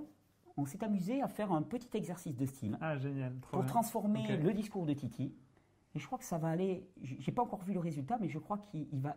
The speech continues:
Speaker 1: il va très, très, très, très loin.
Speaker 2: <laughs>
Speaker 1: J'ai même peur de la personne en quoi il va me transformer. Mais pour te montrer,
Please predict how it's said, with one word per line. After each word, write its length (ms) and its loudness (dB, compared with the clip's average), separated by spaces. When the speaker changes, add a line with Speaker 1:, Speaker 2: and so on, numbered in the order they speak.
Speaker 1:
il 60 0
va 160 -2
très, 240 -10
très, 200 -12
très, 200 -12
très 200 -12
loin. 280 2
Speaker 2:
<laughs> 40 -4
Speaker 1:
J'ai 140 6
même 180 6
peur 460 4
de 120 6
la 80 10
personne 560 6
en 140 8
quoi 200 4
il 100 8
va 120 6
me 140 6
transformer. 480 0
Mais 100 2
pour 220 -4
te 100 0
montrer, 400 4